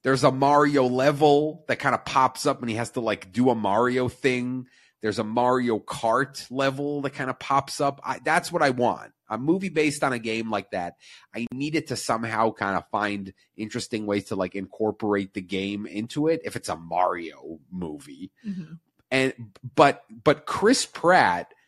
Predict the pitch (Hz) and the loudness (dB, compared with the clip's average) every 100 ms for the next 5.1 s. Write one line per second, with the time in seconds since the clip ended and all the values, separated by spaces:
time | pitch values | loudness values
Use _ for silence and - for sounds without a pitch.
0 | _ _ _ - - 185 175 - 160 220 | _ _ _ -12 -4 0 0 -2 0 2
1 | 214 254 247 208 - 160 165 190 190 190 | 2 2 -2 -4 0 4 4 4 4 4
2 | 208 240 254 233 - 262 220 196 175 165 | 4 2 0 -4 -2 0 2 0 -4 -6
3 | - 170 156 160 156 143 131 131 131 120 | -2 2 2 2 0 0 2 2 4 2
4 | 123 113 90 - _ _ _ 98 104 - | 4 2 2 -2 _ _ _ -2 -2 -2